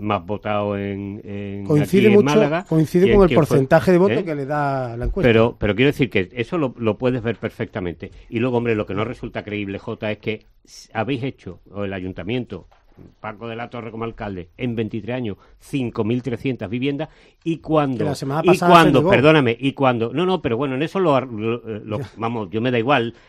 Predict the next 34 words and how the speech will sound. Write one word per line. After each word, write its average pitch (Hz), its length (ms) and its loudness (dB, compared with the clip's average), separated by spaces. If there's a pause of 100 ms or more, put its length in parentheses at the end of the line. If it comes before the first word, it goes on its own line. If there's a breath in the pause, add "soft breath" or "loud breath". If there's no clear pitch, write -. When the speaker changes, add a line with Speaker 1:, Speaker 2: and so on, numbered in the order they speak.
Speaker 1:
Enrique 117 360 -4
vendrá 127 280 -2
y - 20 0
lo 127 80 -2
explicará, 127 440 -6 (200 soft breath)
pero 120 160 6
Enrique 147 260 0
hablaba 160 300 4
de 147 100 0
viviendas 135 460 -4
de 135 100 -4
protec-, 117 280 -10
de 123 280 -6
viviendas, 135 480 -2 (260)
eh, 113 280 -2
sociales. 110 580 -2 (480 soft breath)
Hablaba 117 380 2
de 107 100 2
viviendas 110 260 0
sociales 131 320 -4
en 131 60 0
Speaker 2:
Claro. 107 100 2
Speaker 1:
el 101 80 -2
corte 120 260 -4
que 104 80 -6
yo 101 120 -8
le 98 80 -8
he - 20 -10
escuchado, 87 380 -16
pero 90 120 -12
bueno, 113 200 -6
da 113 100 -4
igual. 101 180 -6
Speaker 2:
Claro. 120 160 -12